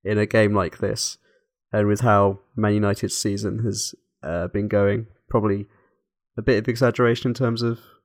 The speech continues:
the reaction to United before the game, but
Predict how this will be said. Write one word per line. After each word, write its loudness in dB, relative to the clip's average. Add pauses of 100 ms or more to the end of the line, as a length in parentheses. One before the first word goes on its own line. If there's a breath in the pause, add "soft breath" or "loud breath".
(720)
the 0
reaction 2
to -4
United -2
before -4 (140)
the -6
game, -2 (100)
but 0